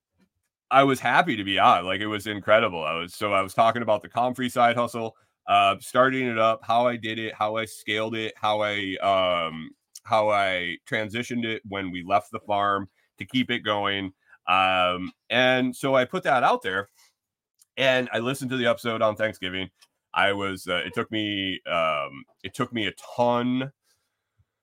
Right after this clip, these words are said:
took me a ton of time to,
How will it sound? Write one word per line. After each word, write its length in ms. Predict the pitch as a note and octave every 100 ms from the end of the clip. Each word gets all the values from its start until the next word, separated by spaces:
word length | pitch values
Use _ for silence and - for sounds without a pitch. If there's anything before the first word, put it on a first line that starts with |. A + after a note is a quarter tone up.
| _ _ -
took 160 | D#3+
me 80 | D3
a 60 | B2
ton 420 | - - C#3 C#3
of 160 | D#3 -
time 580 | C3+ A#2+ A#2 A#2 A2+ A2+ -
to, 1000 | - A#2 A2+ A2+ A2 G#2+ G#2 G#2 G2+ F#2+